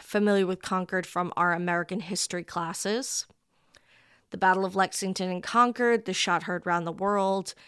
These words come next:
the commencement, really in a major way, of the Revolutionary War. Some of the things that I'm going to be talking about today only loosely overlap with that.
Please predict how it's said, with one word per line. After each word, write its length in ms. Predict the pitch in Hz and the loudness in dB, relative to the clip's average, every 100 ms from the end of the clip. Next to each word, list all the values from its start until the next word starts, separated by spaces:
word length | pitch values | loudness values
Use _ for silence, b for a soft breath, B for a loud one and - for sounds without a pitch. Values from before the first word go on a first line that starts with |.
| b b b 196 | b b b -6
the 60 | |
commencement, 840 | 180 196 190 190 - 190 185 - - | -2 2 2 2 0 0 -2 -4 -6
really 460 | 214 247 220 196 185 | 2 6 6 6 4
in 220 | 190 185 | 2 0
a 40 | |
major 420 | 185 185 180 180 175 | 0 0 0 -2 0
way, 420 | 180 175 175 170 | 2 2 2 0
of 180 | 180 180 | -2 -2
the 80 | 175 | -4
Revolutionary 640 | 175 180 180 - - 170 170 | -4 -4 -4 -4 -4 -4 -4
War. 500 | 180 202 202 208 - _ _ _ _ _ - | -2 2 4 2 -2 _ _ _ _ _ -6
Some 240 | - 339 | 0 2
of 60 | 453 466 | 2 0
the 60 | |
things 240 | - 294 269 | 0 0 4
that 100 | 254 | 4
I'm 120 | 240 | 4
going 200 | 233 214 | 2 2
to 100 | 202 | 0
be 120 | 190 | -6
talking 420 | - 190 190 196 | -4 -2 0 0
about 240 | 196 190 - | 2 2 2
today 560 | 185 190 190 190 190 - _ _ _ _ _ _ _ _ - | -2 2 4 4 0 -4 _ _ _ _ _ _ _ _ 4
only 460 | 254 302 311 294 | 4 4 2 2
loosely 760 | 226 196 190 208 - 208 220 220 | 2 0 0 0 0 0 2 2
overlap 600 | 202 190 185 180 156 - | 2 0 0 2 0 0
with 140 | 202 208 | -6 0
that. 400 | 208 214 220 | 2 2 -2